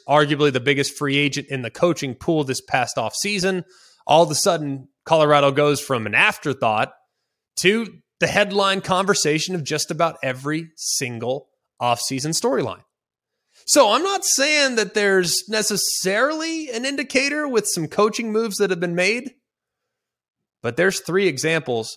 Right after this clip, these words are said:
in which they could kinda see what was potentially coming and wanted to upgrade their head coaching situation. Same can be said with what went on in the American, although it was a little bit different. I mean, the American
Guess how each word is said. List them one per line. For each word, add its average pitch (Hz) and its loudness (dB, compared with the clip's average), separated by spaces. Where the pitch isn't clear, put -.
in 127 -8
which 131 -2
they 117 -8
could - -18
kinda 170 -8
see - -6
what 214 -8
was 202 -8
potentially 208 -8
coming 214 -6
and 135 -2
wanted 160 2
to 170 -6
upgrade 131 -6
their 123 -4
head 127 -8
coaching 117 -10
situation. 117 -4
Same 196 0
can 143 -6
be 123 -4
said 135 0
with 120 -4
what 120 -2
went 120 -2
on 120 0
in 110 -6
the 110 -6
American, 131 0
although 143 0
it - -12
was 151 -2
a 156 0
little 147 0
bit 117 -4
different. 127 0
I - -4
mean, 131 -2
the 123 -2
American 123 -2